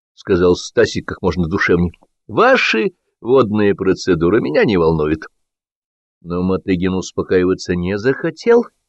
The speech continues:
В слове «бог» ему почудилась угроза и даже шантаж. «Да успокойтесь же», — повторил Стасик. «От вас лично ничего не нужно.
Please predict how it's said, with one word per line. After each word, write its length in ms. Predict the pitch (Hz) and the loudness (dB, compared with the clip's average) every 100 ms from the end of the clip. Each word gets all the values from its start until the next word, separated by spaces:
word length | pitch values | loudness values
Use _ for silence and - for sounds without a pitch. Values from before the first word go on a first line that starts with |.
| _ _ _ _ _ _ _ | _ _ _ _ _ _ _
В 60 | - | -8
слове 340 | 104 90 92 | 0 2 2
«бог» 480 | 78 85 92 104 - | 0 0 2 2 0
ему 260 | 147 139 | -2 -2
почудилась 600 | 135 127 135 127 120 - | 0 -2 -2 -2 -2 -2
угроза 500 | 113 82 80 87 92 | -4 -4 0 0 -2
и 40 | 120 | -4
даже 180 | 92 98 | -4 -2
шантаж. 520 | - 120 - - - _ _ - - | -6 -6 -4 -4 -6 _ _ -20 -20
«Да 180 | _ 104 | _ 2
успокойтесь 1080 | 110 117 110 - 127 110 135 123 95 107 95 | 4 2 0 -2 -2 0 2 2 2 0 0
же», — 140 | 87 87 | 2 -2
повторил 340 | 82 - 87 | -2 -4 -2
Стасик. 500 | 82 - 76 - - _ _ _ _ _ _ - | -2 -2 -2 -2 -12 _ _ _ _ _ _ -2
«От 220 | - 269 | 0 0
вас 340 | 233 247 - 107 | 2 4 4 0
лично 380 | 104 - 101 98 | 0 0 0 0
ничего 480 | 135 160 - - 107 | 0 -4 -4 0 2
не 120 | 87 | 2
нужно. 360 | 85 71 73 | 2 2 -2